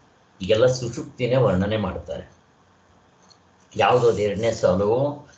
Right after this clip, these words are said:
ನಾಲ್ಕನೇ ಮಂತ್ರದಲ್ಲಿ "ಸುಷುಪ್ತ ಸ್ಥಾನ ಏಕೀಭೂತಃ ಪ್ರಜ್ಞಾನ ಘನ ಏವಾನಂದಮಯೋ ಹ್ಯಾನಂದ ಬುಕ್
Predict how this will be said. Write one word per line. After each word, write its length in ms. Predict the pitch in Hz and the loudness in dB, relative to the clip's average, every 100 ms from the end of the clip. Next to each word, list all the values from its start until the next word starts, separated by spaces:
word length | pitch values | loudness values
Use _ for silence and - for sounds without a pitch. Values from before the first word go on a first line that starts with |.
| - | -6
ನಾಲ್ಕನೇ 380 | 98 117 - 120 | -2 -2 -4 -6
ಮಂತ್ರದಲ್ಲಿ 1040 | 104 95 98 92 98 98 107 127 131 - - _ _ _ _ _ _ _ _ _ - | -4 -4 -4 0 0 0 -4 -4 -8 -14 -20 _ _ _ _ _ _ _ _ _ -14
"ಸುಷುಪ್ತ 540 | - 147 226 - - | -4 -2 0 -2 2
ಸ್ಥಾನ 640 | 180 - 139 135 131 127 92 | 0 2 0 2 2 0 0
ಏಕೀಭೂತಃ 920 | 131 139 147 127 123 120 - 117 110 | -4 -4 -6 -6 -4 -2 0 0 0
ಪ್ರಜ್ಞಾನ 760 | 95 113 98 92 127 120 117 | 0 0 -2 -2 0 0 -2
ಘನ 440 | 90 110 110 110 92 | -4 -4 -4 -4 -4
ಏವಾನಂದಮಯೋ 1500 | 113 127 131 120 113 110 110 113 107 101 95 104 98 90 - | -4 -2 0 0 0 -4 -6 -4 -4 -2 -2 0 0 -2 -4
ಹ್ಯಾನಂದ 580 | 92 92 117 127 117 101 | -4 -2 0 0 0 0
ಬುಕ್ 400 | 92 113 - | -2 -6 -10